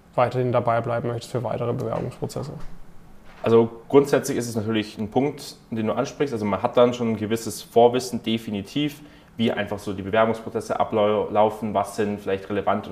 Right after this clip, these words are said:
Speaker 2: Unternehmen und so weiter, wo man auch schon auf jeden Fall einen Vorsprung hat, würde ich sagen.
Speaker 1: Mhm.
Speaker 2: Ähm, ist natürlich so, es gibt natürlich noch viele Faktoren, die einfach,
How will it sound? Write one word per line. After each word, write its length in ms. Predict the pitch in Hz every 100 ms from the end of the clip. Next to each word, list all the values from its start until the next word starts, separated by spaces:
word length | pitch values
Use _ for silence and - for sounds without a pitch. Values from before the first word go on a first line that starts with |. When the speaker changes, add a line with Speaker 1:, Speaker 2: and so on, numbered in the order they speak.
| 90
Speaker 2:
Unternehmen 420 | 87 98 101 113 113
und 100 | 113
so 140 | 120
weiter, 260 | 110 113 117 - -
wo 80 | 107
man 140 | 104
auch 200 | - 117
schon 240 | - 117 113
auf 160 | -
jeden 160 | 110 104
Fall 160 | 101
einen 160 | 101 95 - -
Vorsprung 440 | - 117 - 165 165
hat, 120 | 165
würde 120 | 170
ich 80 | 175
sagen. 220 | 175 147
Speaker 1:
Mhm. 60 | 190 - - - - -
Speaker 2:
Ähm, 340 | 113 117 113 117
ist 100 | 143
natürlich 320 | 127 120 113
so, 320 | 123 131 139 - - - -
es 60 | -
gibt 140 | 131
natürlich 280 | 117 123 117
noch 120 | 107
viele 260 | - 123 117
Faktoren, 480 | - 98 - 113 113
die 100 | -
einfach, 420 | 107 - 101 -